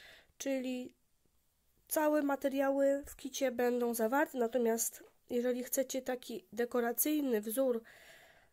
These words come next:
y, tak jak ja mam tu z koronki, to musicie sobie przygotować własnoręcznie, czy to wycięte z wykrojnika, tak jak u mnie,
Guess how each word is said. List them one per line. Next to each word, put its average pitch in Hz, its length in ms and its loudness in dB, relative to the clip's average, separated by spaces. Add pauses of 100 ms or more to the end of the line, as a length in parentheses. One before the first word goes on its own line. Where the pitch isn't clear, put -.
(160)
y, 214 420 -2
tak 233 160 -8
jak 220 200 -6
ja 247 80 0
mam 233 200 -2
tu 220 140 -4
z - 100 -8
koronki, 302 520 0
to 294 120 2
musicie 254 480 -2
sobie 226 340 -4
przygotować 214 560 -4
własnoręcznie, 214 720 -2
czy 302 120 -8
to 269 120 -2
wycięte 240 440 -4
z 220 60 -6
wykrojnika, 226 640 -4
tak 208 180 -12
jak - 160 -12
u 311 100 0
mnie, 254 320 2